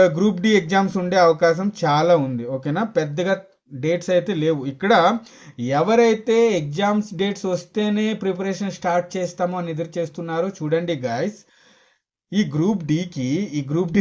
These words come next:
రెండు వేల ఇరవై నాలుగు నోటిఫికేషన్ ఏదైతే ఉందో దీంట్లో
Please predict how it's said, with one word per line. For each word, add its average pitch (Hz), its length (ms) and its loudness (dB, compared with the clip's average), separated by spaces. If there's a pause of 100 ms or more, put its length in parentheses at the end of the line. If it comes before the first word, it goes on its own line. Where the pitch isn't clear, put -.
రెండు 160 260 2
వేల 180 160 2 (180)
ఇరవై 156 260 6
నాలుగు 165 340 2
నోటిఫికేషన్ 147 680 -2
ఏదైతే 139 360 -2 (120)
ఉందో 117 280 -4 (360)
దీంట్లో 151 440 -2